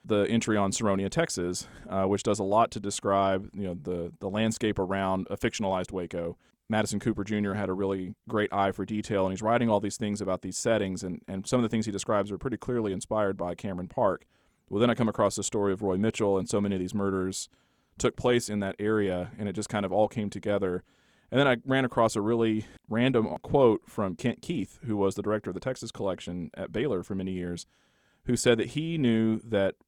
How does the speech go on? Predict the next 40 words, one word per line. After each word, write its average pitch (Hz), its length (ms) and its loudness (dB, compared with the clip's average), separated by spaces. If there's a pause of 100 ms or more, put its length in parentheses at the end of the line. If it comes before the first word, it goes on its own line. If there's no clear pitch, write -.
(200)
Roger 98 280 0
Conger 104 440 -2 (180)
had 135 220 4
a 107 60 2
piece 156 300 -2
of 127 80 2
the 113 100 2
rope 113 320 6
that 107 140 -4
was 107 160 -4
used 110 220 0
to 90 60 -4
hang 101 440 -2
Mitchell 85 420 -6 (260)
in 101 140 -2
his 104 160 -2
own 98 220 -2
collection. 92 560 -6 (200)
And 107 160 -2
so 117 120 6
all 147 240 10
of 143 60 6
that 135 120 4
kind 127 140 0
of 107 60 0
tied 113 220 2
together, 107 220 0
and 95 80 -2
I 92 60 -6
thought, 95 160 -2
"Okay, 98 240 -2
this 110 180 -2
is 107 120 -8
a 101 40 -8
story 98 360 -2
that, 87 200 -8 (400)
that 107 100 2
I 101 80 4
need 104 200 2
to, 92 260 0